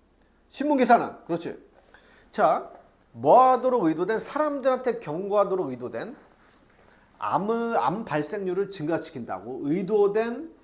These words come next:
연구 결과는 또 한다. 보자. 음.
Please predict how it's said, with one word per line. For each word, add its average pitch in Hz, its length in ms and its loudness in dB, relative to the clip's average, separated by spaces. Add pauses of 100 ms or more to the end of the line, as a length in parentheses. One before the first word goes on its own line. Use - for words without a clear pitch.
(680)
연구 160 240 -8
결과는 123 520 -10 (4000)
또 85 100 -20
한다. 82 200 -20 (1300)
보자. - 240 -20 (380)
음. 98 120 -20